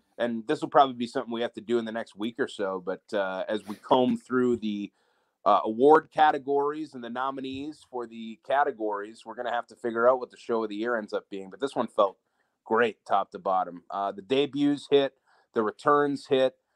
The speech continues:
There were big moments, big matches on this show. A little bit of everything. I think I saw a tweet go out there when the, the replay dropped on I W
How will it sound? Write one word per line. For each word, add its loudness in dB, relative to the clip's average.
There 0
were -2
big 0
moments, 2
big 2
matches -2
on -2
this -6
show. 2
A 0
little 4
bit 4
of 0
everything. -6
I -6
think -12
I 0
saw -2
a -6
tweet -10
go -2
out -4
there -8
when -16
the, -10
the -14
replay -8
dropped 0
on -6
I -4
W -8